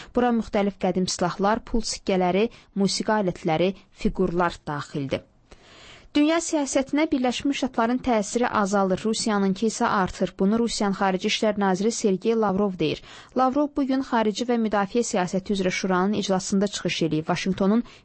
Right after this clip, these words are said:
birtərəfli siyasətini tənqid eləyib. Xüsusilə nazirin fikrincə, Birləşmiş Ştatların hava hücumundan müdafiə sisteminin Avropada yerləşdirilməsi Rusiya ilə natonun münasibətlərinə ziyan vura bilər.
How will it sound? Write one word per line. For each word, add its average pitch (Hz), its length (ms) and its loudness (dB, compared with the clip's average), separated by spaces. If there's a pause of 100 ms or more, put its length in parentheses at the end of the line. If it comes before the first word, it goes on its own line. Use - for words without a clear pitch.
birtərəfli 233 640 0
siyasətini 185 720 0
tənqid 190 420 2
eləyib. 143 240 -4 (300)
Xüsusilə 269 320 0
nazirin 262 340 0
fikrincə, 254 460 2
Birləşmiş 226 420 -2
Ştatların 208 460 0
hava 208 180 2
hücumundan 202 560 0
müdafiə 190 480 0
sisteminin 175 520 0
Avropada 190 440 -2
yerləşdirilməsi 185 960 0 (260)
Rusiya 285 380 2
ilə 240 160 0
natonun 233 420 0
münasibətlərinə 180 800 0
ziyan 202 400 2
vura 160 160 2
bilər. 143 240 -2